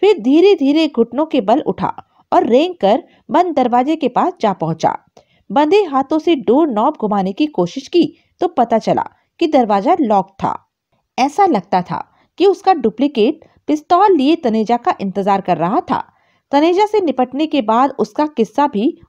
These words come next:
उसने निपटा देना था। इसमें शक की कोई गुंजाइश नहीं थी। संजय नहीं जानता था उसके पास कितना समय था, फिर भी उसने कोशिश करने का फैसला कर लिया।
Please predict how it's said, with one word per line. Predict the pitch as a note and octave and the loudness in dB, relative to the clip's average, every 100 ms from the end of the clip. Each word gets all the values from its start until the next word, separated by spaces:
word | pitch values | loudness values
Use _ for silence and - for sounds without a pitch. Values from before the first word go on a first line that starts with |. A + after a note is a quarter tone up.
| - | -6
उसने | D4+ F#4 | -4 -2
निपटा | F4 A3+ - F#3+ | -2 -2 0 -2
देना | F3+ E3 D#3+ | 0 -2 -4
था। | - - - _ _ _ - | -4 -8 -10 _ _ _ -8
इसमें | D4+ F#4 G#4 | -6 -4 -4
शक | E4 D4 - | -2 -4 -2
की | F#4 | -4
कोई | - C#4+ F#4+ | 0 0 2
गुंजाइश | B3 F#3+ F#3 C4+ - | 2 0 0 0 -2
नहीं | G3+ G3 | -4 -4
थी। | E3+ B2+ - _ _ _ _ | -6 -10 -14 _ _ _ _
संजय | - D#4 F4 G#4 | -4 -2 0 0
नहीं | C4+ A#3 D4 | 0 -2 0
जानता | G3 E3 F3 | -2 0 -2
था | F3 C3+ - _ _ - | -2 -6 -8 _ _ -4
उसके | D4+ - F#4+ | -2 0 0
पास | D#4+ D#4 F#4 - | 2 0 -2 -6
कितना | C#4 B3+ A3+ | -4 -4 -2
समय | F3+ E3 | 0 -2
था, | E3 - - _ _ _ _ - | -4 -8 -10 _ _ _ _ 0
फिर | G4 G4+ | 2 4
भी | G#4 | 4
उसने | A#3+ - E4+ | 4 0 -4
कोशिश | - C4 C4 F4 | -2 -2 0 -2
करने | - G#3 G#3+ | 0 -2 -2
का | B3+ D4+ | -2 -4
फैसला | G#3 E3+ - F4 | -2 -4 -2 -2
कर | - G#3 | 0 -2
लिया। | E3 D#3+ - | -2 -2 -2